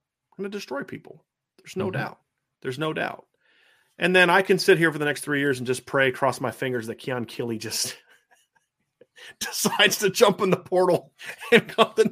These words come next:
Speaker 1: Notre Dame. <laughs> That's my
Speaker 2: Could you
Speaker 1: wish.
Speaker 2: imagine, man? Could you imagine? It'd be wild.
Speaker 1: That's my wish. So that's gonna do it for the grades portion. We are, we, we do have some questions and some super chats we're gonna dive to. So we'll do a quick mailbag here, but that is gonna wrap it up for the grade show. Um, Ryan,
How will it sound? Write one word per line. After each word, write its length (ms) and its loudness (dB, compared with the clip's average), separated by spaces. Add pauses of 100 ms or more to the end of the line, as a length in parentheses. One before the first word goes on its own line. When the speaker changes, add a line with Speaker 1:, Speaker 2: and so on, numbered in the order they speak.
Speaker 1:
Notre 300 -4
Dame. 640 -8
<laughs> 400 -20
That's 280 -8
my 80 -8
Speaker 2:
Could 160 -16
you 80 2
Speaker 1:
wish. 80 2
Speaker 2:
imagine, 400 0
man? 280 -4
Could 260 -10
you 100 2
imagine? 540 -4 (460)
It'd 140 -6
be 60 -6
wild. 400 -8 (260)
Speaker 1:
That's 280 -6
my 180 2
wish. 340 0 (300)
So 120 6
that's 140 6
gonna 140 2
do 140 2
it 80 4
for 80 -2
the 60 -2
grades 280 0
portion. 380 -2
We 100 -2
are, 100 0
we, 180 0
we 240 -4
do 60 0
have 80 0
some 120 -6
questions 460 -2
and 80 -12
some 120 -12
super 260 -4
chats 280 0
we're 80 -8
gonna 100 -6
dive 280 -2
to. 200 -2
So 120 -8
we'll 100 -6
do 200 -4
a 60 -2
quick 240 -8
mailbag 380 -2
here, 180 -4
but 120 -12
that 160 -2
is 100 -10
gonna 140 -6
wrap 220 0
it 60 -8
up 80 -6
for 60 -20
the 80 -6
grade 260 -6
show. 300 -6 (340)
Um, 300 -4 (260)
Ryan, 380 6